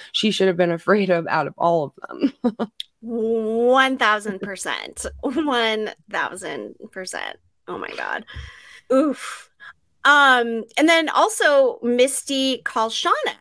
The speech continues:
Speaker 2: to tell Shauna that Travis is dead. And Shauna didn't exactly welcome her with an open ear, if you will.
Speaker 1: That conversation, like, is something that I've always been so curious about ever since first watching it, because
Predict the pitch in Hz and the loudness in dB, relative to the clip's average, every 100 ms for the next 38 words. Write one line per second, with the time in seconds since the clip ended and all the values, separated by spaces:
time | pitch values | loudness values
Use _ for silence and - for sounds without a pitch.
0 | - - 233 240 - 254 330 392 - - | -16 -12 -8 -6 -2 2 2 2 -2 -2
1 | 196 160 196 214 - 151 170 214 220 - | -2 -2 -4 -8 -4 -2 0 -2 -4 -2
2 | 294 262 294 320 320 320 320 311 _ _ | 4 6 6 2 0 0 -2 -4 _ _
3 | - 269 254 254 233 220 220 220 226 214 | -2 0 2 0 0 0 0 -2 -4 -2
4 | 208 214 190 - 214 226 214 208 196 208 | -2 -2 -6 -6 2 2 2 -6 -6 0
5 | 190 185 190 196 185 180 180 185 - 101 | 2 2 -2 -6 -4 -4 -4 -6 -6 -4
6 | 73 202 - - - - - - 175 208 | -4 -6 -10 -12 -8 -6 -6 -8 0 4
7 | 214 311 - - 370 381 370 - 247 226 | 4 4 2 -2 2 4 4 2 0 2
8 | 240 - _ _ _ - - - - 208 | -2 -4 _ _ _ -14 -12 -8 0 2
9 | 190 - - 196 190 - 185 190 214 214 | 2 0 2 2 0 0 0 2 2 2
10 | 175 - 170 - 160 156 175 185 190 190 | 2 0 -2 0 0 2 2 0 0 0
11 | - 165 165 180 180 185 - - 165 165 | 0 0 0 2 2 2 -2 -2 0 0
12 | - 160 175 170 190 - 170 165 - 143 | 0 -2 -2 0 -2 -2 -4 -4 -4 -4
13 | 165 120 123 - - 190 180 180 165 160 | -4 -6 -6 -6 -2 -2 0 2 2 0
14 | 160 160 | -6 -8